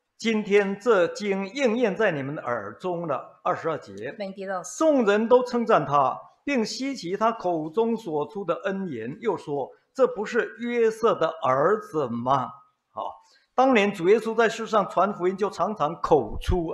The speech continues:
Speaker 1: 恩言。
Speaker 2: Cuando Jesús predicaba en aquella época, salían palabras de gracia de su boca.
Speaker 1: 他的恩言就好像甘甜的活泉，不停地涌出上头来的智慧。
Speaker 2: Sus pla-, palabras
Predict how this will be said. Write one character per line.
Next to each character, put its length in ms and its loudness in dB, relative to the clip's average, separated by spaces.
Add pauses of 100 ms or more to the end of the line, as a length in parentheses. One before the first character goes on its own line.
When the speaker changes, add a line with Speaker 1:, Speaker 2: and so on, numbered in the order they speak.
Speaker 1:
恩 180 0
言。 180 -8 (300)
Speaker 2:
Cuando 240 -8
Jesús 500 -10
predicaba 540 -2
en 100 -4
aquella 460 -6
época, 280 -6
salían 360 -6
palabras 380 -4
de 140 -10
gracia 300 -6
de 120 -12
su 160 -20
boca. 320 -12 (560)
Speaker 1:
他 180 4
的 180 2
恩 220 4
言 160 2
就 140 2
好 220 6
像 300 4 (260)
甘 340 4
甜 260 -2
的 100 2
活 440 4
泉， 560 -6 (420)
不 100 2
停 360 0
地 140 8
涌 300 2
出 240 -2
上 560 2
头 280 0
来 180 2
的 100 0
智 280 -4
慧。 200 -6 (240)
Speaker 2:
Sus 200 -16
pla-, 200 -4 (160)
palabras 580 0